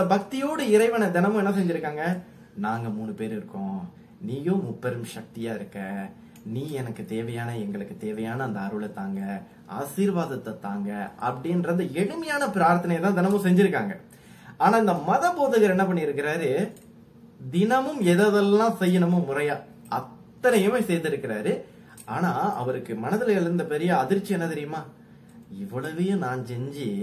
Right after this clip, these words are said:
இப்ப இவங்க தண்ணியில நடந்து வந்தாங்களே, இதுல ஒரு துளி கூட நான் வரலையே." ஆனா இவங்களுக்கு சாஸ்திர ஞானம் எதுவுமே தெரியலனாலும் அவங்க என்ன பண்ணிட்டாங்க,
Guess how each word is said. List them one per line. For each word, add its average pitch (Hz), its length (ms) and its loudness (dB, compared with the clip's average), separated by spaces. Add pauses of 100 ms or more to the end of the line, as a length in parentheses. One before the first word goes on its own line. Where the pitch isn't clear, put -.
(600)
இப்ப 117 220 -8
இவங்க 120 240 -6
தண்ணியில 175 460 -2
நடந்து 151 320 -4
வந்தாங்களே, 110 540 -6 (380)
இதுல 120 280 -10
ஒரு 113 180 -6
துளி 208 260 -4
கூட 220 220 0
நான் 131 260 -4
வரலையே." 127 400 -4 (360)
ஆனா 180 140 -2
இவங்களுக்கு 175 580 0
சாஸ்திர 240 560 -4
ஞானம் 214 400 0 (140)
எதுவுமே 294 420 0
தெரியலனாலும் 160 920 2 (500)
அவங்க 98 220 -10
என்ன 127 160 -4
பண்ணிட்டாங்க, 120 520 -8